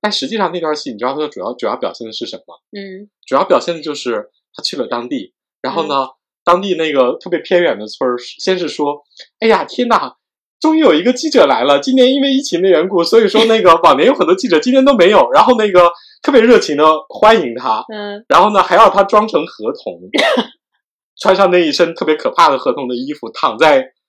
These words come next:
Speaker 1: 河里，真正的躺在河里，
Speaker 2: <laughs>
Speaker 1: 浸泡十分钟，说这样你未来十年都不会得病。然后呢，你以为这个梗到这儿就完了吗？
Speaker 2: 嗯。
Speaker 1: 没有。他那个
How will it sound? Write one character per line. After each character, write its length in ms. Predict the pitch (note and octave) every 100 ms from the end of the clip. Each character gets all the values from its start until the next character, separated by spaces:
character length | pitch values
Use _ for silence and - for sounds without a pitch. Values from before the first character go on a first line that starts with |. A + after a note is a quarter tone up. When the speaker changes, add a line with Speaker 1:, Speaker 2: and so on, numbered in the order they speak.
| _
Speaker 1:
河 380 | - - B2+ D#3+
里， 160 | D3
真 160 | C3 A3+
正 140 | C4+
的 100 | F#3+
躺 260 | - D#3 A2+
在 140 | E3+
河 180 | F3 C3+
里， 120 | D3+ B2+ -
Speaker 2:
<laughs> 200 | - _
Speaker 1:
浸 180 | - C#4
泡 220 | G3+ F3+
十 240 | D#3+ - B2+
分 160 | D3
钟， 160 | C#3+ C#3+
说 140 | D3
这 100 | F#3
样 180 | G3 C#3+
你 60 | B2
未 140 | F3
来 140 | D#3 C#3+
十 160 | -
年 140 | D3 C#3+
都 100 | D#3+
不 120 | C#3
会 120 | D#3
得 180 | D3+ D3
病。 140 | F#3+ C3 - _ _ _
然 120 | - A#3
后 80 |
呢， 120 | A#3 G#3
你 100 | B3+
以 60 |
为 100 | E3+
这 140 | F3+ A3+
个 60 |
梗 180 | A3 G#2+
到 120 | D#3
这 120 | F3+
儿 60 | D#3+
就 120 | D3+
完 240 | B2+ - A3+
了 60 |
吗？ 160 | G#2+ A#2+
Speaker 2:
嗯。 60 |
Speaker 1:
没 100 | G#2+
有。 180 | A2 B2+ - _ - - _ _
他 160 | - F#3+
那 200 | F3+ D3
个 280 | C3 A2+